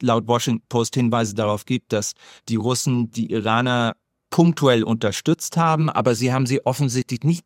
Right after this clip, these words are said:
so stark unterstützt, dass daraus eine echte Koalition oder ein echtes Bündnis geworden wäre. Und das ist wahrscheinlich aus russischer Sicht auch ganz klug.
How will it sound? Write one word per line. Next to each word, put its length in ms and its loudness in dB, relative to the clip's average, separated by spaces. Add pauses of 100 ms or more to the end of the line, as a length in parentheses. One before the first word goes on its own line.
(100)
so 260 6
stark 540 -2
unterstützt, 920 -2 (640)
dass 300 2
daraus 720 4
eine 340 2
echte 500 2
Koalition 880 0
oder 200 0
ein 100 0
echtes 360 -6
Bündnis 540 0
geworden 800 0
wäre. 320 0
Und 220 0
das 160 -2
ist 160 -4
wahrscheinlich 440 0
aus 200 -2
russischer 460 -2
Sicht 280 -4
auch 140 -4
ganz 260 -4
klug. 400 -2